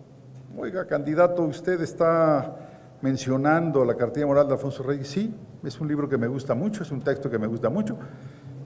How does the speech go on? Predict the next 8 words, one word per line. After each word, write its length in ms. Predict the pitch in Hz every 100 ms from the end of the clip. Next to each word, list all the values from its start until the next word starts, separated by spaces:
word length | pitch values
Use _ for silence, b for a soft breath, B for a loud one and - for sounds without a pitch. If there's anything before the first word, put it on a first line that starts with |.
| -
y 460 | 131 151 170 170 165
voy 340 | - 139 160
a 80 | 165
impulsar 540 | 160 143 120 160 170
su 100 | -
lectura 680 | 151 123 - 170 165 156 -
en 180 | 123 123
México". 480 | 135 131 - - -